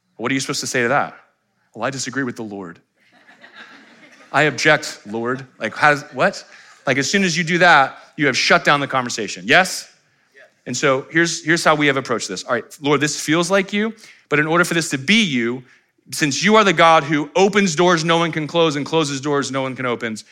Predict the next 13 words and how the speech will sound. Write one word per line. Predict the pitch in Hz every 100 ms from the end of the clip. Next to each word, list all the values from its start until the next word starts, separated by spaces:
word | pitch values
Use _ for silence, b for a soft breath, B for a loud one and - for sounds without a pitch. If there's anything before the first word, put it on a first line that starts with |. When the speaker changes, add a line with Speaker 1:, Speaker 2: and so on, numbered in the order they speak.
| b
Speaker 1:
here's | - 135
our | 131
doors." | 117 98 - - B B
And | 123
here's | 151 156
our | 139
doors. | 107 -
Number | 156 180
one | 151 139 139 B B
was | 131 131
an |
offer. | 113 107 85 80 _ _ _ _ _ _ _ _ -
So | 139 117 123